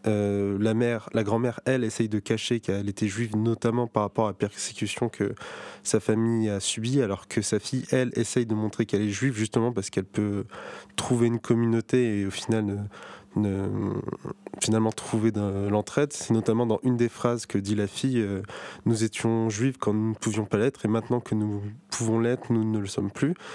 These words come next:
Et on a ensuite affaire à la troisième génération qui est le fils Jonas, que je trouve très intéressant parce que, euh, il y a une complexité dans son intégration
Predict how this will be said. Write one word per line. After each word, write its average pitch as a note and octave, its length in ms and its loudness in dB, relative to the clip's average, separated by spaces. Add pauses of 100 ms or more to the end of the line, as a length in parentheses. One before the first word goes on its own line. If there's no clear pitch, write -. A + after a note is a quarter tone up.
(280)
Et A2 260 2
on G#2 220 2
a A2 80 4
ensuite - 320 -2
affaire B2 220 2
à - 40 0
la G2 40 -4
troisième A#2 320 0
génération A2 400 0
qui - 120 -4
est G#2 40 2
le G2 60 -2
fils A2+ 200 -4
Jonas, A2+ 300 0
que G#2 100 -2
je G2 40 0
trouve - 220 -10
très - 180 0
intéressant B2 480 0 (500)
parce G#2+ 180 2
que, - 140 0
euh, G#2+ 500 0
il G#2+ 60 0
y A2 40 4
a - 20 4
une A2 160 2
complexité - 640 0
dans G#2+ 300 0
son A2 260 0
intégration A#2 800 0